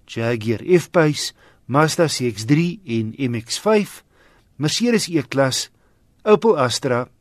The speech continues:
Suzuki Vitara, Toyota Fortuner en Hilux, Volkswagen Tiguan en Passat en die Renault Kadjar, waarvan ek onlangs twee modelle getoets het, 'n petrol en 'n diesel, albei met voorwielaandrywing.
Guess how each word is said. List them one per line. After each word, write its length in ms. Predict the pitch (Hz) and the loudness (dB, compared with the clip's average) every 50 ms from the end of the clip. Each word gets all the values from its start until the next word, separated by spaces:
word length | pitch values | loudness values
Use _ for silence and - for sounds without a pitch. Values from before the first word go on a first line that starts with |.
| _ _ _ _ _ _ | _ _ _ _ _ _
Suzuki 560 | _ - 127 120 110 107 131 139 135 - 131 | _ -10 -8 -6 -2 -2 -2 -2 -2 -4 -6
Vitara, 640 | 104 107 107 _ 185 196 196 190 190 190 190 175 - - _ - _ _ _ _ _ _ | -8 -8 -6 _ 2 4 4 6 6 4 2 2 0 -8 _ -20 _ _ _ _ _ _
Toyota 460 | - 110 104 113 117 113 123 117 95 | -10 -6 -4 -4 -4 -2 -2 -4 -4
Fortuner 680 | - - 156 156 147 147 - 151 151 147 139 135 127 - | -2 2 2 2 2 2 0 0 2 2 2 0 -2 -8
en 160 | 110 107 92 | -8 -8 -8
Hilux, 640 | 87 110 151 180 185 190 190 170 - - - - - _ _ _ _ _ _ _ | -4 0 2 4 4 4 4 2 0 -6 -12 -12 -12 _ _ _ _ _ _ _
Volkswagen 680 | _ _ - 156 160 - - - 123 117 113 - 110 107 | _ _ 4 4 4 4 2 -4 -4 -4 -4 -6 -10 -6
Tiguan 480 | - 170 165 147 151 165 165 160 156 143 - | -2 -2 -2 2 4 4 4 4 2 -2 -8
en 160 | 110 107 95 | -10 -10 -10
Passat 640 | - - 110 - - - 208 185 - - _ - _ _ _ _ _ _ _ _ - | -10 -12 -10 -6 0 2 2 2 0 -2 _ -20 _ _ _ _ _ _ _ _ 0
en 320 | 160 156 175 190 190 - - _ _ _ | 2 2 2 2 -2 -4 -10 _ _ _
die 140 | 190 185 156 | 0 2 2
Renault 360 | 123 113 113 135 160 165 160 | 2 0 0 0 0 -2 0
Kadjar, 500 | - 220 226 202 139 135 117 92 90 - _ _ _ _ _ _ _ _ - | 4 4 4 4 4 2 -2 -2 -4 -12 _ _ _ _ _ _ _ _ -6
waarvan 240 | 107 101 - 175 | -6 -6 -4 -2
ek 200 | 214 226 220 - | -2 -2 -2 0
onlangs 460 | 254 226 214 190 196 196 185 - - - | 0 0 2 2 2 2 0 -2 -6 -8
twee 220 | - 233 254 226 | -4 -2 0 0
modelle 340 | 190 156 113 110 110 117 117 | 0 0 -2 -2 -2 -2 -2
getoets 360 | 117 127 110 - 120 110 - | -4 -6 -6 -6 -8 -6 -6
het, 240 | 123 113 117 - _ _ _ _ _ | -6 -6 -8 -10 _ _ _ _ _
'n 60 | 123 | -16
petrol 400 | 117 - 190 190 - 190 190 196 | 0 0 0 2 2 0 0 2
en 140 | 175 160 156 | 2 2 0
'n 120 | 151 127 113 | 0 -2 -4
diesel, 440 | 123 131 123 127 147 147 135 - _ _ _ _ _ | -6 -6 0 2 2 2 0 -2 _ _ _ _ _
albei 500 | - 156 165 160 151 139 151 151 143 135 - _ _ | 0 2 4 4 4 4 4 2 2 0 -6 _ _
met 220 | _ 165 175 170 - | _ -6 -6 -6 -6
voorwielaandrywing. 1000 | - - 226 233 208 175 139 139 127 120 113 117 107 110 104 101 95 87 90 | -10 -2 4 4 4 6 4 0 0 0 -2 -2 -2 -2 -4 -6 -6 -10 -14